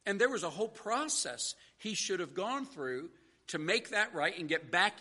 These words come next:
into the Nazarite vow. And, and he could have, uh, but he, but he didn't. So we are not to flirt with evil, but we are to actively pursue righteousness.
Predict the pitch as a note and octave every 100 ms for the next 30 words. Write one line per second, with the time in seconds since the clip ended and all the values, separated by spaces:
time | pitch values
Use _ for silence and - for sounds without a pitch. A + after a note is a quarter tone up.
0 | - A3 B3+ - D3 D3+ D3+ D3 D#3+ D#3
1 | D3+ D3+ F3+ G#3+ D3+ F#3 G3 G3 G3 -
2 | C4+ D4 F3 G2+ - _ - _ _ _
3 | _ _ _ _ _ - F#2+ A#2+ D#3+ E3
4 | E3+ E3 D3+ D3+ C#3 D3 C3+ C#3 C#3 -
5 | - - _ _ _ _ _ _ _ -
6 | _ - A3 F#3+ C4+ C4 G#3 F#3+ F3 E3+
7 | G3 A#3+ - - - G#3 - G3 G3 F3+
8 | E3+ - F#3 E3 C#3+ C#3 E3 E3+ E3+ F3
9 | - G#3 A#3+ E3 C3+ D3+ - - - E3
10 | D#3+ G3 A#3 A#3+ - D#3 B2+ C3+ C#3 D3
11 | D3+ - D#3+ C#3+ C3 E3+ F#3 - A2 -
12 | - - - -